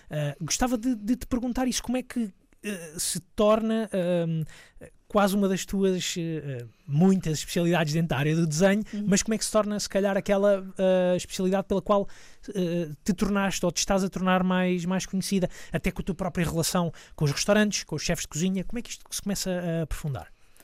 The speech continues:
Speaker 2: Epá, olha, eh, acho que até remonta muito àquela ideia que, que eu te disse inicialmente, que foi com a minha ida ao Brasil, eu trouxe, eu tinha bastante tempo para explorar a cidade, apesar de estar lá a trabalhar,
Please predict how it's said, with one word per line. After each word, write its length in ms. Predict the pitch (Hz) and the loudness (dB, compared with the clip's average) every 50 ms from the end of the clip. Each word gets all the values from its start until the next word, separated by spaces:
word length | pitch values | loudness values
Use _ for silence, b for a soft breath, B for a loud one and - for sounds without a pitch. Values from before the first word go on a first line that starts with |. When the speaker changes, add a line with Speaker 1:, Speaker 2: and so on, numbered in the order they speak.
| b b - | b b -14
Speaker 2:
Epá, 380 | 269 240 - 214 170 95 - - _ - | -14 -10 -6 -6 -6 -6 -8 -12 _ -8
olha, 340 | - 202 208 185 165 175 170 - - - - | -4 -2 -2 0 0 -2 -4 -6 -10 -16 -6
eh, 180 | - 214 220 220 | -2 0 0 2
acho 220 | - 247 247 - | 0 0 -2 -6
que 80 | - 240 | -8 -6
até 160 | - 294 285 | -4 -2 -2
remonta 400 | 240 240 240 254 254 247 - 254 | 0 2 2 2 0 0 0 0
muito 220 | 247 247 240 - | 0 0 0 -2
àquela 280 | 254 233 - 247 233 226 | -4 -2 0 0 0 2
ideia 180 | 220 226 226 226 | 2 2 2 0
que, 120 | 226 - - _ _ - - 208 196 | -2 -6 -16 _ _ -12 -12 -12 -10
que 80 | - - | -6 -4
eu 220 | 233 226 214 214 - | -4 -4 -4 -6 -10
te 120 | - - - 226 | -16 -12 -8 -8
disse 180 | 208 - - - - | -8 -8 -10 -12 -10
inicialmente, 540 | 226 208 - - 226 220 226 233 226 214 - | -10 -8 -4 -4 -4 -4 -4 -4 -6 -8 -10
que 60 | - | -16
foi 500 | - - 220 208 208 202 202 196 190 B B B B B B | -8 -2 0 0 0 0 -2 -4 -6 B B B B B B
com 100 | - 247 | -4 -2
a 40 | 233 | 0
minha 200 | 254 254 247 240 | 0 2 2 2
ida 120 | 233 220 | 2 2
ao 60 | 226 | 0
Brasil, 680 | 214 226 233 214 202 214 226 233 254 262 262 277 294 285 b b b b b b b b b b | 2 2 0 0 0 0 0 0 0 0 0 0 -2 -4 b b b b b b b b b b
eu 80 | 233 240 | -2 -2
trouxe, 560 | - 269 262 254 240 - - 240 233 220 190 - | 0 0 0 0 0 -2 -4 -4 -4 -4 -4 -6
eu 120 | - 180 175 | -6 -6 -6
tinha 360 | - 196 190 196 196 190 190 | -4 -4 -4 -2 -2 -2 -2
bastante 460 | 175 196 190 - - 202 202 196 190 - _ | -4 -4 -8 -6 -6 -4 -4 -4 -6 -8 _
tempo 360 | - 233 220 233 226 214 - - _ | -2 0 0 0 0 -2 -4 -6 _
para 120 | - 196 | -4 -4
explorar 480 | 190 185 - - - 202 190 196 196 190 | -4 -4 -8 -6 -4 -2 0 2 2 2
a 60 | 190 | 0
cidade, 800 | 185 - - 196 175 190 196 214 233 247 247 220 208 214 208 202 b b b b b b b | -2 -4 -8 -4 -2 0 0 2 2 0 0 0 0 0 0 -2 b b b b b b b
apesar 280 | 175 - - 208 196 185 | -12 -8 -2 -2 -2 -2
de 80 | 185 | -2
estar 200 | - 208 196 190 | -2 -2 -2 -2
lá 160 | 190 196 196 | 0 0 0
a 40 | 196 | -2
trabalhar, 600 | 190 - 208 196 202 208 208 214 214 220 233 240 | -2 -4 -4 -2 0 0 2 2 2 0 -2 -2